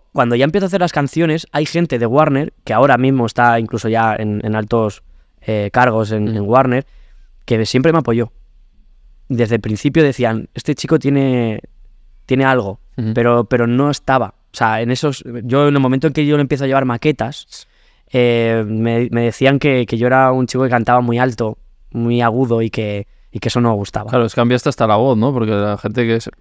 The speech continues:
Speaker 2: le pongo ahora Dani y tal, eh, pero si, eh, antes tenía más
Speaker 1: Ya.
Speaker 2: agudo, más limpia y
Speaker 1: Ya.
Speaker 2: tal, y eras más rasgada, ¿eh?
Speaker 1: Sí, al final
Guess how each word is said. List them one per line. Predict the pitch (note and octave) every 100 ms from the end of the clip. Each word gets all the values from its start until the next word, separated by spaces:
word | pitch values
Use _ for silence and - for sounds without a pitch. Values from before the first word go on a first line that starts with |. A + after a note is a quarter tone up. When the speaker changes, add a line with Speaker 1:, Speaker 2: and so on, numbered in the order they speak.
| _
Speaker 2:
le | G#2+ G2+
pongo | A2 G#2+
ahora | G#2+ G#2+
Dani | A#2+ B2+
y |
tal, | A2 C3+ D3
eh, | - A2
pero | G#2+ G2+
si, | G2+ G#2+
eh, | A2+ A#2 -
antes | B2 A#2+ D#3
tenía | - E3
más | D3+ B2 A2
Speaker 1:
Ya. | A#2+ A2+
Speaker 2:
agudo, | D3
más | B2 B2 A2
limpia | C#3+ E3+ C3+
y |
Speaker 1:
Ya. | B2+
Speaker 2:
tal, | C#3 B2 A#2+ _ _ _
y | -
eras | A2+ A#2+
más | B2
rasgada, | A2 G2+ G#2+ C#3 A#2+ A2
¿eh? |
Speaker 1:
Sí, | A2 G#3+ G#3
al | - D#3
final | - D3 D#3 F#3+ G#3 G#3 G#3 G#3 -